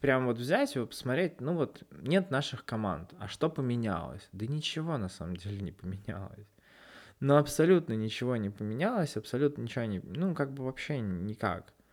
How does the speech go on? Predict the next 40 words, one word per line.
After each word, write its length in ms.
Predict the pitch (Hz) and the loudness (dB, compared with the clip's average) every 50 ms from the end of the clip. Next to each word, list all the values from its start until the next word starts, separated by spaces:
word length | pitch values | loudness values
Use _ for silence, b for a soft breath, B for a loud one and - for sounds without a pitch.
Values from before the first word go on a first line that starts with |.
| b b b b b b | b b b b b b
Ну, 80 | - 226 | 0 2
нет 300 | 302 349 359 302 - - | 6 6 6 6 4 2
и 40 | 135 | 2
нет, 440 | 123 127 127 120 110 107 - - - | 2 4 2 2 0 -2 -6 -12 -10
как 160 | - 104 98 101 | -8 -8 -8 -6
бы 140 | 104 104 | -6 -4
никто 360 | 98 87 117 151 156 - 214 180 | -4 -2 -2 -2 0 2 2 2
не 120 | 135 107 | 2 0
потерял. 500 | 92 92 - - - - 90 90 - - b b b b b b b b b b b b b b b _ _ _ _ _ _ _ _ _ _ _ _ - | -2 -4 -8 -8 -6 -6 -4 -6 -6 -10 b b b b b b b b b b b b b b b _ _ _ _ _ _ _ _ _ _ _ _ 4
Ну, 160 | 165 196 185 | 6 6 6
вот 160 | 123 101 104 | 6 6 4
если 200 | 117 117 117 127 | 2 2 2 2
так 160 | 107 110 107 107 | 0 0 0 2
взять 240 | 110 131 151 165 | 4 4 4 4
с 120 | 156 - - | 2 -2 -2
точки 240 | - 113 - - 107 | -2 -2 -2 -4 -4
зрения 280 | 104 107 107 104 101 | -2 0 0 0 0
европейского 640 | 95 98 107 107 - 110 95 92 - - - - 69 | 0 0 0 0 0 0 -2 -2 -4 -6 -8 -8 -8
такого 340 | - - - - - - - | -8 -12 -12 -12 -12 -12 -12
футбола. 640 | - - 92 90 78 85 76 50 50 50 - - - - - - - _ - - - | -10 -10 -10 -6 -4 -2 -2 -2 -4 -6 -8 -10 -14 -16 -20 -20 -20 _ -20 -6 -2
А 100 | - 123 | -2 2
по 140 | - - 123 | 2 4 4
факту, 400 | - - 165 185 185 - - 104 | 6 6 6 6 6 2 -2 -2
на 120 | 95 95 | -2 -2
самом 260 | 92 - 123 127 123 | 0 0 -2 0 0
деле, 140 | 110 107 90 | 0 -2 -2
потерял 420 | 90 - - - 110 98 104 107 104 | -4 -8 -6 -2 0 2 2 0 2
только 280 | - 110 95 95 - 92 | 0 0 0 0 -2 -2
российский 440 | 90 104 - - 107 - - - | -2 -4 -4 -6 -8 -8 -10 -14
футбол, 340 | - - 90 92 101 127 - | -8 -6 -4 0 2 2 2
который 380 | 90 - 92 - - 101 95 90 | 2 0 -2 0 0 0 0 0
потерял 440 | - - - - 95 92 87 85 85 | -4 -6 -6 -2 0 0 0 -2 -2
по 120 | - 98 | -4 -4
деньгам, 440 | 90 90 92 95 95 117 147 170 160 | -4 -4 -4 -2 0 2 2 0 0
потерял 400 | - - - - 90 98 98 92 | -4 -6 -4 0 2 2 2 2
по 180 | - - 85 | 0 -2 -2
игрокам, 440 | 82 92 92 95 - - - 135 151 | 0 0 -2 -2 0 -2 -2 -2 -4
потерял 380 | 143 - - - 92 95 98 101 | -6 -6 -4 -2 0 0 0 -2
по 100 | 98 - | -4 -10
командам. 460 | - - 101 87 78 - - - 107 | -8 -6 -6 -4 -4 -6 -8 -10 -12